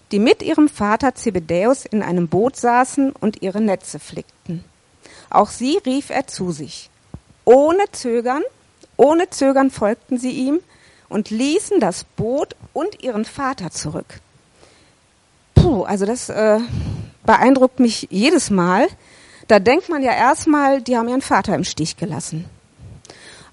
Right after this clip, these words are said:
Also ist schon, äh, ist schon heftig, finde ich. Ähm,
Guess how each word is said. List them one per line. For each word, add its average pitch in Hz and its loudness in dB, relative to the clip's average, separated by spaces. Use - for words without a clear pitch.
Also 196 2
ist - -6
schon, 285 4
äh, 254 0
ist - -6
schon 285 0
heftig, 214 -4
finde 330 4
ich. - -4
Ähm, - -8